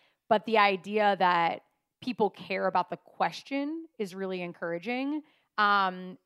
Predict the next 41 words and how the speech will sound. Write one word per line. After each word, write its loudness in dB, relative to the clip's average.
for 6
us 4
to -12
be 0
able -2
to -6
say, -2
like, -2
"Hey, 2
we -4
think -6
we -4
have 2
the -4
answer." -6
Um, 2
so, 2
uh, 6
that 6
was -2
really -2
cool -2
because -12
I 0
haven't -4
seen -10
a -6
lot 0
of -18
people -8
asking -6
that -8
question. -8
And -6
I -6
know -2
last -2
year -8
when -10
we -10
went, -6